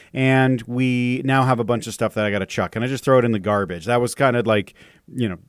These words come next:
six or eight people were like, "Hey, can I just chuck this stuff?" So I wanted to talk about that.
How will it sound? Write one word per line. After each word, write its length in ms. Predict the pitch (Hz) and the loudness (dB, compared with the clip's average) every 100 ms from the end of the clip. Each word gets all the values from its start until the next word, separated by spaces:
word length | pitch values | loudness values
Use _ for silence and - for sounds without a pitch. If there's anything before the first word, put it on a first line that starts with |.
| - | -18
six 320 | - 196 190 | -4 -2 2
or 60 | 151 | 4
eight 140 | 139 | 4
people 260 | 135 127 110 | 2 0 2
were 100 | 107 | 2
like, 140 | 104 | 0
"Hey, 200 | 175 160 | 0 0
can 160 | 107 131 | 0 -2
I 60 | 139 | -2
just 180 | 143 | -2
chuck 200 | - 143 | -2 -2
this 120 | 165 - | -2 0
stuff?" 460 | 160 151 - - | 0 0 -4 -20
So 300 | - 147 135 | 2 6 6
I 80 | 135 | 6
wanted 280 | 151 196 175 | 4 4 4
to 100 | 151 | 2
talk 340 | 156 139 - - | 4 2 0 -8
about 440 | 117 113 110 - | -2 0 0 -2
that. 480 | 107 98 95 - | -4 -4 -4 -8